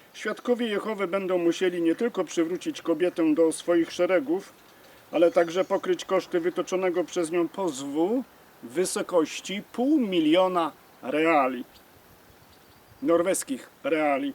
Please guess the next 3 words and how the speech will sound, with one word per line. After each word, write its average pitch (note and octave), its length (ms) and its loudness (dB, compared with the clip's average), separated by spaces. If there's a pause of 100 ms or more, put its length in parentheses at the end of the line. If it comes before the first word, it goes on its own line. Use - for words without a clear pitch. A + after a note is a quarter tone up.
(640)
Oprócz E3 360 -2
kosztów F3+ 520 0
procesu F3+ 720 -2